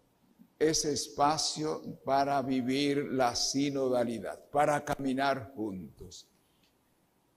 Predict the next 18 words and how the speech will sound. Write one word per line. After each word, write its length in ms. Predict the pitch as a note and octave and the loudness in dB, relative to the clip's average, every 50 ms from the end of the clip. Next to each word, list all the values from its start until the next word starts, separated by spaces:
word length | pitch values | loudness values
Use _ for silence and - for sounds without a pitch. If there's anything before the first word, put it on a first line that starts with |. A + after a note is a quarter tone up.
| _ _ _ _ _ _ _ _ _ _ _ _ _ - | _ _ _ _ _ _ _ _ _ _ _ _ _ -14
En 200 | - - B2+ A#2+ | -8 -6 -2 -2
este 280 | C3 C3+ C3+ - D3+ D3 | -2 -2 -4 -4 -4 -2
sentido, 1040 | - - D#3+ D#3+ E3+ E3 E3+ - A3+ A#3 A3+ G#3+ F#3 F3 F3+ F#3+ G#3 G#3+ - - - | 0 0 0 0 0 -2 2 4 6 8 8 8 8 8 8 8 4 2 -4 -4 0
ya 200 | C#3+ C#3 C#3+ C#3+ | 2 2 2 4
que 160 | - D#3+ D#3+ | 4 4 4
hemos 400 | D#3+ D#3 E3 E3+ D#3+ - - - - | 4 4 4 2 2 2 -2 2 4
hablado 640 | F3 F3+ E3+ G3 G3+ G3+ G3 G3 F3+ E3+ D#3+ D3+ | 4 6 6 8 8 10 10 10 10 8 8 8
de 180 | C#3+ C#3 C#3+ C#3 | 8 4 2 4
la 340 | C#3 C3+ C3+ C3+ C3 C3 A#2+ | 4 6 6 6 4 2 -2
diócesis 880 | G#2+ C3+ C3+ C3 C#3 D3 D#3 E3+ F3 E3+ - F3 F3+ D3 - F3+ E3 | -2 -4 -2 0 2 4 6 6 6 4 2 0 -2 -2 0 -2 0
castrense, 800 | F3 F#3 F3 E3+ F3 - G3 G3 G3 G3 G3 F#3 D3 - C3+ C3 | 0 0 0 0 0 2 4 6 6 4 2 0 -2 0 2 4
de 140 | B2+ C3+ C3 | 4 4 6
la 140 | C3+ C3+ C#3+ | 6 6 6
identidad 880 | C#3+ C3 C#3+ C#3+ C#3+ C#3+ C#3 - D3+ D3+ C#3+ D#3+ E3 F3+ F#3 F#3+ F#3 | 6 6 4 4 4 2 0 2 2 4 6 8 8 10 8 8 8
de 100 | E3 D3+ | 6 4
la 180 | C#3+ C#3+ C#3 C3+ | 6 6 4 4
diócesis 760 | C#3+ D3 D3+ D#3 D#3+ E3+ F3 E3+ E3+ F3 E3 D3 F#3+ F#3+ - - | 4 4 4 6 8 8 6 6 4 0 0 0 -4 -4 -6 -8
castrense, 1080 | - F3 - - G#3 G3+ F#3+ F3+ E3+ E3 D3 - - E3 F3 F#3 F#3 F#3 - - | -14 -12 -4 4 4 6 6 6 4 2 -2 -4 -2 0 0 0 -2 -4 -8 -16